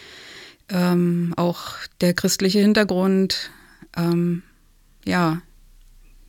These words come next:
die Sachen waren es so, die uns zusammengeführt haben. Die Gemeinschaft auch, also in dieser Gruppe zusammen zu sein. Das ist auch immer so ein Punkt gewesen, wo wir uns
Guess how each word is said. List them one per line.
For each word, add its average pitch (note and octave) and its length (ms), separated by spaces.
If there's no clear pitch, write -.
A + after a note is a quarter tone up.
die F3+ 100
Sachen F3 320
waren F3 220
es F3 80
so, F3+ 140
die E3+ 140
uns - 600
zusammengeführt F#3 840
haben. E3+ 340
Die F#3+ 60
Gemeinschaft G3 680
auch, D#3 240
also F3 260
in F#3 220
dieser F3+ 240
Gruppe G#3+ 420
zusammen E3+ 460
zu F#3 160
sein. E3+ 320
Das F3 100
ist F3 140
auch - 120
immer F#3+ 220
so F#3+ 80
ein G3 100
Punkt A#3 280
gewesen, G#3 460
wo F#3 120
wir F3 140
uns F3+ 240